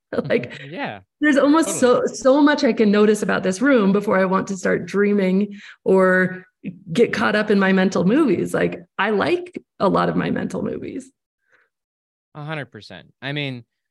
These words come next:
Speaker 2: this, this hits on a lot of what makes human beings higher intelligence and different from, call it, different species, plants and animals. This is that, so, like, there's been a re-, a lot of research on this, is that, like, if you're even just thinking about the future, like,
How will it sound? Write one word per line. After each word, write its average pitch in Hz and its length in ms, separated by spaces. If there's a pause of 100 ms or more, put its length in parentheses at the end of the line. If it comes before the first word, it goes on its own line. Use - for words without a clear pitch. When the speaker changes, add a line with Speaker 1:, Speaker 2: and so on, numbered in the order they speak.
(240)
Speaker 2:
this, 202 380
this 202 180
hits 196 220
on 156 100
a 113 80
lot 104 220
of 104 180
what 104 240
makes 110 300
human 110 200
beings 95 320 (400)
higher 135 380
intelligence 117 680
and 98 200
different 127 500 (100)
from, 101 520 (200)
call 113 280
it, 95 140 (180)
different 113 300
species, - 520
plants 110 240
and 107 60
animals. 95 340
This 113 160
is 123 120
that, 117 240 (640)
so, - 100
like, 143 100
there's 151 140
been 156 100
a 143 60
re-, 120 120
a - 100
lot 135 180
of 113 80
research 107 300
on 104 100
this, 104 180
is 110 120
that, 110 260
like, 107 140
if 120 160
you're 131 120
even 185 240
just 127 120
thinking 120 180
about 98 140
the 87 60
future, - 480 (100)
like, 117 220